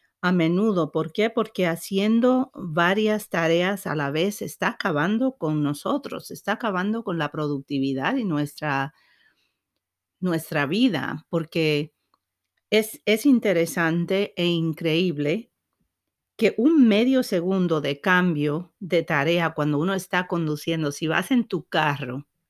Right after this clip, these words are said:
debes estar enfocado en lo que es el conducir,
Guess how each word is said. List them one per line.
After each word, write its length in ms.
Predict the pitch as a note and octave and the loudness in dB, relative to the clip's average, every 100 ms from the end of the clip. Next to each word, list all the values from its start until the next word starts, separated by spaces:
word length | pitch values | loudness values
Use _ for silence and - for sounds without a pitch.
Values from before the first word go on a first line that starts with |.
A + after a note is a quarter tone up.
| _ _ _ _ _ _ _ | _ _ _ _ _ _ _
debes 380 | E3+ G#3+ B3 | 0 2 2
estar 340 | F3+ - G3 G#3+ | -2 0 2 2
enfocado 1080 | F#3 D#3 - D3+ - F3+ E3+ E3+ G3 G3 - _ | 0 -2 -2 -4 -4 2 2 4 0 -4 -10 _
en 400 | F3 F3+ G#3 B3 - _ _ | 0 0 -2 -4 -12 _ _
lo 260 | F#3 E3 - | -2 -2 0
que 340 | D3+ C#3+ F3 | 0 0 0
es 400 | A#3 - - - _ _ _ _ _ _ | -4 -12 -18 -20 _ _ _ _ _ _
el 160 | E3+ | -6
conducir, 1040 | D#3+ D#3+ D3+ C#3+ - D#3+ E3 E3 D#3 E3 | 0 0 0 -2 -2 -2 -2 -2 -4 -6